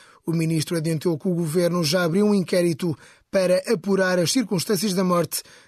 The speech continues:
de Ziab Abu Ain. A autoridade palestiniana ainda não anunciou uma resposta ao ataque. Abu Ain morreu durante uma manifestação em Ramallah contra a ocupação de terras por colonatos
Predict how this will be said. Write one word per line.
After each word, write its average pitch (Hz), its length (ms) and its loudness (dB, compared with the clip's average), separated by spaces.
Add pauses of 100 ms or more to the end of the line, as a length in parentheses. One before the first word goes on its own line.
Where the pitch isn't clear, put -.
de 208 160 0
Ziab 180 500 0 (100)
Abu 190 500 0
Ain. 180 340 0 (320)
A 160 80 -2
autoridade 156 480 0
palestiniana 180 800 0 (260)
ainda 185 320 2
não 220 200 2
anunciou 190 580 0
uma 180 260 0
resposta 170 480 -2
ao 165 80 0
ataque. 175 460 -2 (320)
Abu 196 320 0
Ain 185 220 2
morreu 180 400 2
durante 180 380 0
uma 180 200 0
manifestação 190 800 0 (320)
em 180 180 0
Ramallah 170 600 2 (280)
contra 180 400 0
a 196 40 4
ocupação 190 680 -2
de 165 100 -2
terras 165 440 -2
por 185 220 -4
colonatos 175 720 0